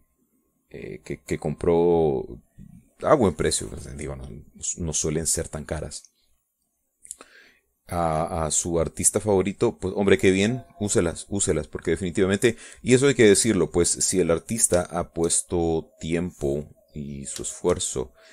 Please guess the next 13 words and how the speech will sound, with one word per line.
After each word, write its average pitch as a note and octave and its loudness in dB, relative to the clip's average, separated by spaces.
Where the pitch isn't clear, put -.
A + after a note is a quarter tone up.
en D#2 -2
hacer D2 -2
esas D#2+ -2
brochas, D#2+ -6
pues, - -12
es - -16
precisamente C2 -8
porque - -10
quiere - -10
que C#2 -10
usted - -10
las - -10
use, - -8